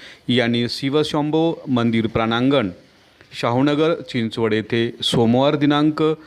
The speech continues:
चोवीस फेब्रुवारी दोन हजार पंचवीस रोजी केलं. शिवशंभो फाउंडेशन आयोजित महाशिवरात्री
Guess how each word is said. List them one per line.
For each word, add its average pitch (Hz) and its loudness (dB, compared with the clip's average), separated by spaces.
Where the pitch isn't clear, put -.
चोवीस 160 4
फेब्रुवारी 175 4
दोन 151 2
हजार 120 2
पंचवीस 110 -2
रोजी 113 0
केलं. 90 0
शिवशंभो 185 4
फाउंडेशन 139 2
आयोजित 135 0
महाशिवरात्री 123 -2